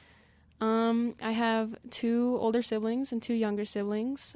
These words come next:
I have two dogs and a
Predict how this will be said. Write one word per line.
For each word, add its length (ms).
I 100
have 560
two 160
dogs 680
and 840
a 80